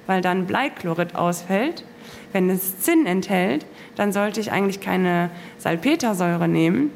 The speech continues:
weil dann Zinnstein ausfällt. Und ich habe Legierungen, die enthalten beides. Und das müsste ich vorher wissen. Bevor ich die Säuren draufgebe,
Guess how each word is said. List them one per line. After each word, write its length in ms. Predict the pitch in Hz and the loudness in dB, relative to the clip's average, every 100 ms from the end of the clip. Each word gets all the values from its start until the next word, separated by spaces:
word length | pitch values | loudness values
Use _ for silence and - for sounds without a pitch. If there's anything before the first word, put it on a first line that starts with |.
| - | -2
weil 140 | 196 | 0
dann 220 | 202 208 | 0 -2
Zinnstein 640 | 208 240 233 - 160 156 151 | 0 2 2 0 -2 0 0
ausfällt. 600 | 135 151 - 156 151 - - - - - | 0 -2 -4 -2 -2 -4 -16 -20 -12 -2
Und 140 | 208 | 0
ich 100 | 214 | 0
habe 120 | 220 | 0
Legierungen, 500 | 226 196 220 233 233 | 0 2 2 4 2
die 100 | 214 | 2
enthalten 440 | 185 170 196 180 180 | 0 0 0 0 2
beides. 520 | 165 156 143 170 - - - - - - - | 0 0 -2 -6 -10 -16 -20 -20 -20 -20 -4
Und 120 | 185 | 0
das 140 | 196 196 | 2 2
müsste 280 | 240 233 220 | 0 2 -2
ich 100 | - | 0
vorher 340 | 208 208 180 | 0 2 0
wissen. 260 | 190 - 170 | -2 -2 -2
Bevor 340 | 175 175 208 | -2 0 0
ich 140 | 214 214 | 0 -2
die 120 | 196 | 0
Säuren 320 | 180 180 185 | 2 2 0
draufgebe, 760 | 170 175 226 - 233 214 220 | 2 0 0 -2 0 2 0